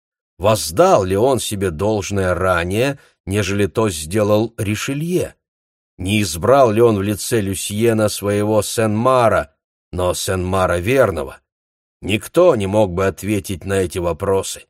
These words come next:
Никто не мог познать меру честолюбия испанца, как нельзя было предугадать, какой конец его ждёт. Подобные вопросы, волновавшие всех, кому довелось наблюдать эту столь долго скрываемую связь,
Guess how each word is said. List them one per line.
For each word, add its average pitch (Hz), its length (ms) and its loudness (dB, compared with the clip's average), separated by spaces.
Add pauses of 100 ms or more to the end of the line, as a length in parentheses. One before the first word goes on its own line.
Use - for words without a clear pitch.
(380)
Никто 135 520 4
не 107 120 0
мог 104 280 2
познать 104 480 0
меру 104 360 2
честолюбия 101 800 -4
испанца, 117 920 0 (320)
как 92 200 -4
нельзя 92 460 0
было 95 220 0
предугадать, 95 800 -2
какой 98 360 -2
конец 135 520 0
его 85 260 -6
ждёт. 78 460 -10 (600)
Подобные 98 520 2
вопросы, 98 600 0
волновавшие 90 800 0
всех, 104 420 -4
кому 92 280 -2
довелось 90 520 -2
наблюдать 87 640 -2
эту 95 360 -2
столь 92 340 -4
долго 95 380 0
скрываемую 90 920 -2
связь, 101 640 -2